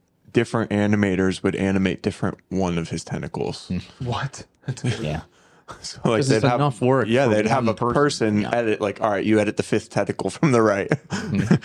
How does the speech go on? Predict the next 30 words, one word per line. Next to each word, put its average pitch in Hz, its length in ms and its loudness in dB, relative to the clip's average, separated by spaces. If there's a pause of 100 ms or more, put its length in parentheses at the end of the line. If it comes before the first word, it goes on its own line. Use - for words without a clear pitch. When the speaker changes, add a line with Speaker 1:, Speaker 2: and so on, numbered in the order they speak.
(100)
Speaker 1:
<laughs> - 160 -18
And 110 420 2
I 117 80 0
think, 127 460 -2 (480)
so - 220 0 (300)
they 110 360 0 (100)
obviously 120 440 2
work 101 220 -2
together, 101 440 0
but - 160 -2
they 104 100 4
also 113 360 2
let 107 340 0
them 107 200 2
kind 107 320 0
of 98 320 0 (140)
do 117 140 4
their 104 240 4
own 104 100 0
thing 110 240 2
with 101 120 2
the - 60 -16
tentacle. 107 360 0
That's 107 240 2
why 104 160 2
it - 80 -2
looks 110 260 -2
like 107 160 -4
they're 104 220 -2
all 107 500 2